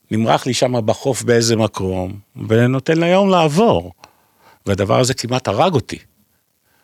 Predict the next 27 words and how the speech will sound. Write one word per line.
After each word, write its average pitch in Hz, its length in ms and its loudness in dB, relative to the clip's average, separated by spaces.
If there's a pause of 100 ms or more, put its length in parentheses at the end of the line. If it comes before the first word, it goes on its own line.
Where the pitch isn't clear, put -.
(640)
אם 98 80 -6
יש 123 200 0
מישהו 147 200 2
ששומע 113 560 2
אותי 127 400 2
ושוקל 135 640 2
אי 143 140 4 (100)
פעם 175 300 2 (340)
להתעסק 127 560 2
ברעל 131 1160 4
המכוער 127 1120 4
והמגעיל 117 880 0
הזה, 131 380 -2 (2250)
don't. 92 420 0 (480)
הייתי 123 160 2
יכול 151 140 2
לדבר 123 340 2
איתך 165 340 2
ו-, 113 160 0
ו-, 95 180 -6
ו-, 95 220 -6
ותוך 117 240 -2
כדי 123 140 2
שיחה 123 280 2
גם 113 200 -2
להקיע 98 380 -2
לך. 73 220 -6